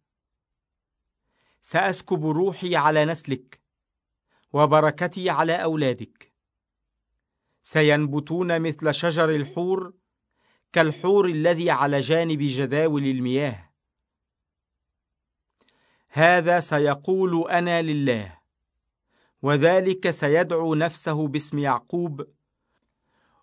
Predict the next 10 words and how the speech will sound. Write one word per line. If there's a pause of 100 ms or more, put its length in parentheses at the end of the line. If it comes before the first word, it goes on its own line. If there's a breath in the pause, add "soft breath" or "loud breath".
(100)
وآخر
سيكتب
على
يده:
"ملك
لله"، (760)
وسينسب
نفسه
إلى
إسرائيل.